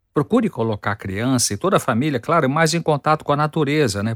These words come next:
Parque, jardim, fazenda, sítio e menos em shopping. Dê preferência a uma dieta vegetariana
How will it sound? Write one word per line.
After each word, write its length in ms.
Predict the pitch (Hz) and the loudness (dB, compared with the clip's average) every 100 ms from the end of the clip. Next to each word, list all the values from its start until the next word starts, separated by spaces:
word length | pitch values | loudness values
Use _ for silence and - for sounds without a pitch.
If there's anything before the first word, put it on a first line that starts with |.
| 110 | -2
Parque, 420 | 139 143 127 113 | 0 2 0 -2
jardim, 580 | 101 113 101 92 120 135 | -4 -2 -4 -4 0 0
fazenda, 640 | 117 107 82 - 135 127 95 | 0 -4 -4 -2 -2 -2 -2
sítio 520 | - - 139 123 104 - - _ | -4 -2 -4 -4 -8 -10 -20 _
e 100 | 143 | 0
menos 440 | 127 117 123 113 | 2 4 6 4
em 80 | 123 | 2
shopping. 520 | 120 - 90 - 82 73 _ _ - | -2 0 0 0 -10 -12 _ _ 0
Dê 120 | 104 | 2
preferência 600 | 113 110 113 117 127 120 | 4 2 0 2 4 4
a 40 | |
uma 100 | 107 | 2
dieta 340 | 107 101 101 95 | 4 2 0 0
vegetariana 920 | 95 92 92 117 120 117 120 143 156 | 0 0 2 4 8 10 10 6 2